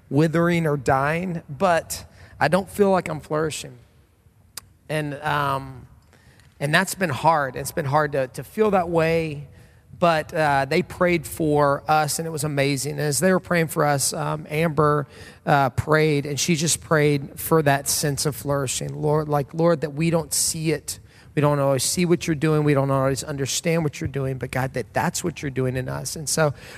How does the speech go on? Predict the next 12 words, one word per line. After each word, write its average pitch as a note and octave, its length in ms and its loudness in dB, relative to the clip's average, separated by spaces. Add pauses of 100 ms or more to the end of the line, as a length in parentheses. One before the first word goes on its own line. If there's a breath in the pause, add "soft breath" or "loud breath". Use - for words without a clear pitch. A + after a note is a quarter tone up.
(140)
I F3 120 4
just G3+ 240 -2
wanna F#3+ 160 4
encourage D#3+ 520 0
you D#3+ 160 0
with D3+ 180 -2
that C#3+ 280 2
this D3+ 240 -4
morning D3+ 300 -2
as C#3 120 -6
we B2 60 -6
start, - 680 -2